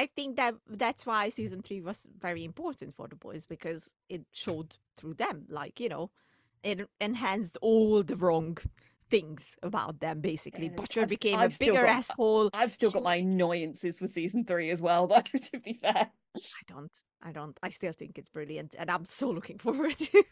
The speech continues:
Speaker 1: season four. I'm like, "Yes!" <laughs>
Speaker 2: Also, as much as I love,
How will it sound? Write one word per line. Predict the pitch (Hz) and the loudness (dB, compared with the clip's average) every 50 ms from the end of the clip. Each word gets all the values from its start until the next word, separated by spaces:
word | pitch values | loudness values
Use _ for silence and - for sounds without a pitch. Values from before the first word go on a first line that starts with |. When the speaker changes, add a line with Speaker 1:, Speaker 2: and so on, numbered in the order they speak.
| - 349 - | -2 -4 -4
Speaker 1:
season | - - - 233 269 220 220 180 180 | -2 -2 0 0 2 2 0 -2 -4
four. | - - - 214 185 | -10 -8 -6 -4 -4
I'm | 185 160 | -4 -4
like, | 170 180 175 175 _ _ - - _ _ - | -4 -6 -6 -6 _ _ -20 -20 _ _ 2
"Yes!" | - 440 - 480 - - - - - - | 2 4 6 6 4 4 2 0 2 6
<laughs> | - 220 | 6 8
Speaker 2:
Also, | 233 240 233 - 202 180 165 - _ _ - | 8 8 6 4 4 4 2 0 _ _ 4
as | - 240 226 233 | 4 4 6 6
much | 233 233 233 - | 0 -2 -2 -4
as | - | -4
I | 247 240 | -2 -2
love, | 220 202 196 196 196 196 | 0 2 2 2 2 0